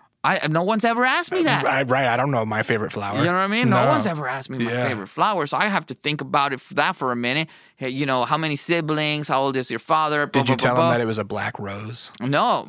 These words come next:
Speaker 1: I did say a, a rose, but
Speaker 2: <laughs> Yeah,
Speaker 1: maybe that would have
Speaker 2: that's
Speaker 1: just
Speaker 2: the only
Speaker 1: been
Speaker 2: one I
Speaker 1: easy.
Speaker 2: could think
Speaker 1: Yeah,
Speaker 2: of,
Speaker 1: a rose.
Speaker 2: yeah.
Speaker 1: But now, but now I do have a, a,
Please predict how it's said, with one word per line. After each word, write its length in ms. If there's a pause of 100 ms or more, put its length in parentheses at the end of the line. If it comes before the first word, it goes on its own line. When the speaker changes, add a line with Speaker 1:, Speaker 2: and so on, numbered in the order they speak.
(160)
Speaker 1:
I 80
did 180
say 220
a, 220
a 100
rose, 340
but 80
Speaker 2:
<laughs> 60
Yeah, 20
Speaker 1:
maybe 240
that 180
would 100
have 60
Speaker 2:
that's 40
Speaker 1:
just 100
Speaker 2:
the 80
only 140
Speaker 1:
been 20
Speaker 2:
one 20
I 40
Speaker 1:
easy. 100
Speaker 2:
could 120
think 200
Speaker 1:
Yeah, 140
Speaker 2:
of, 80
Speaker 1:
a 20
rose. 220
Speaker 2:
yeah. 240
Speaker 1:
But 100
now, 400
but 220
now 260
I 80
do 220
have 180
a, 80 (100)
a, 80